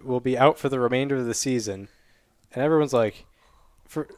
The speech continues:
everyone's first thought, I, I don't know what everyone's first thought was. Mine was like, "Dang, that sucks for the Braves." And then it's like,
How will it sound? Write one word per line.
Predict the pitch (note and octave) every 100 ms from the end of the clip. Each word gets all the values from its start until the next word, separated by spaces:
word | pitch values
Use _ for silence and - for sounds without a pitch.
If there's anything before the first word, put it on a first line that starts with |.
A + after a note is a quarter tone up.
| -
everyone's | E3 G#3 E3+
first | E3+ E3 -
thought, | E3 -
I, | C#3+ C#3+
I | -
don't | G3
know | G#3
what | E3+
everyone's | C#3+ C3 A2+
first | - A#2+ -
thought | A2+ G#2+
was. | G#2 G2+ - -
Mine | C#3 F3+ F3+
was | D3+
like, | C#3 B2 - _ _ _ _
"Dang, | - C#3 A2
that | G#2+ -
sucks | C3 B2 -
for | - A2+
the |
Braves." | G#2 B2 A#2 G#2+ - -
And | A#2
then | A#2+
it's | A2+
like, | A#2+ A2 -